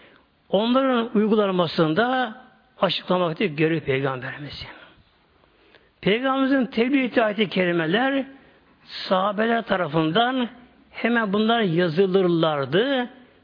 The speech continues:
ve ezberlenirdi bunlar. O zamanlar tabi büyük ciltler, defterler olmadığı için hatta kağıt bile o zamanlar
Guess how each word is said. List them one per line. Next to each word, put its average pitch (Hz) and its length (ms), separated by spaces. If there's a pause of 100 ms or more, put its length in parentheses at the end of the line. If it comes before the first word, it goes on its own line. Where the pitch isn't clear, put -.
(140)
ve 240 440 (340)
ezberlenirdi 180 800
bunlar. 135 640 (1500)
O 208 120
zamanlar 262 680
tabi 233 340
büyük 208 320
ciltler, 190 840 (1300)
defterler 185 760 (580)
olmadığı 208 380
için 240 540 (680)
hatta 202 760 (220)
kağıt 285 340
bile 247 120
o 202 60
zamanlar 180 720